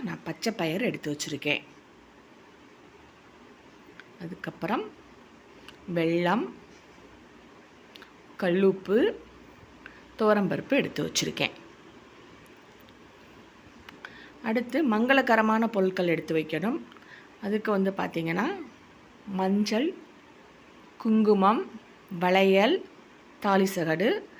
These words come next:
கொம்பு மஞ்சள், வெற்றிலை, களிப்பாக்கு பூ, இதெல்லாம் வந்து மங்களகர பொருட்கள் வந்து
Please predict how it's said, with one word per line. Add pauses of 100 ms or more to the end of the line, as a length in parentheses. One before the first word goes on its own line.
(540)
கொம்பு
மஞ்சள், (360)
வெற்றிலை, (360)
களிப்பாக்கு (100)
பூ, (320)
இதெல்லாம்
வந்து (120)
மங்களகர
பொருட்கள்
வந்து